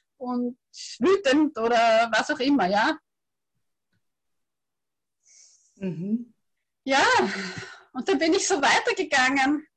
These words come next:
Speaker 1: in Exzess. Nicht so ganz flott wie so manche, sondern ich habe mir dann ein bisschen Zeit gelassen. Ich habe wirklich viel Bars gebraucht, um weitergehen zu können auch.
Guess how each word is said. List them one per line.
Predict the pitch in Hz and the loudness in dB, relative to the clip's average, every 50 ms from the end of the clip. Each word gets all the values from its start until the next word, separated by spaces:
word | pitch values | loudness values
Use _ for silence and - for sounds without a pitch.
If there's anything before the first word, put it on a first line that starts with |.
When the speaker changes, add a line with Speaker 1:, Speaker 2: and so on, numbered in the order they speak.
| _ _ | _ _
Speaker 1:
in | - 262 302 269 | -4 -2 0 0
Exzess. | 254 262 - - - 254 254 269 381 392 - - - - - _ _ _ _ _ _ _ _ _ _ _ _ _ _ _ _ _ _ _ _ _ _ _ _ _ _ _ _ _ _ _ | 0 0 -2 -2 0 2 2 2 2 0 -2 -8 -16 -20 -20 _ _ _ _ _ _ _ _ _ _ _ _ _ _ _ _ _ _ _ _ _ _ _ _ _ _ _ _ _ _ _
Nicht | - 269 320 392 - - - | 0 2 2 2 2 -2 -4
so | - 370 349 339 | -2 -2 -2 0
ganz | - 190 220 214 254 311 311 - | 0 0 0 0 0 -2 -4 -6
flott | - - 339 339 302 403 - - - - | -4 -2 0 2 2 2 2 0 -4 -4
wie | 339 349 | -4 -4
so | 339 - 285 | 0 0 2
manche, | 277 277 233 226 226 269 - - 320 294 480 622 320 | 2 4 4 2 2 0 -2 -2 0 0 0 0 -2
sondern | - - 277 294 277 269 | -4 -4 -4 -2 0 -2
ich | 294 - - | -2 -2 -2
habe | 262 240 | -2 0
mir | 240 254 254 | 0 0 0
dann | 254 254 254 | 0 -2 -2
ein | 262 262 | -2 -4
bisschen | 277 269 - 277 - | -6 -8 -12 -16 -14
Zeit | _ - 226 226 - _ | _ -4 -4 -4 -2 _
gelassen. | 247 226 220 226 285 - - - 339 | -4 -2 -2 -2 -2 -2 -6 -6 -6
Ich | 302 294 262 | -6 -2 -4
habe | 247 233 226 | -4 -4 -4
wirklich | 240 254 - - 302 302 - - - | -6 -8 -8 -10 -14 -14 -14 -14 -8
viel | - 285 311 339 | -6 -4 -4 -2
Bars | 330 - - - 220 233 - - | -4 -2 -2 -2 -2 -4 -6 -12
gebraucht, | - 240 240 220 202 208 214 226 - - | -16 -12 -6 -2 -2 -2 -2 -4 -6 -10
um | 233 226 | -10 -4
weitergehen | 214 196 190 196 196 - 202 - 202 208 220 - | -2 0 0 -2 -4 -8 -14 -14 -12 -14 -14 -16
zu | _ 240 | _ -20
können | _ _ - 185 190 196 202 208 233 | _ _ -4 -4 -2 -4 -4 -6 -4
auch. | 233 220 247 349 349 | -4 -4 -4 -4 -6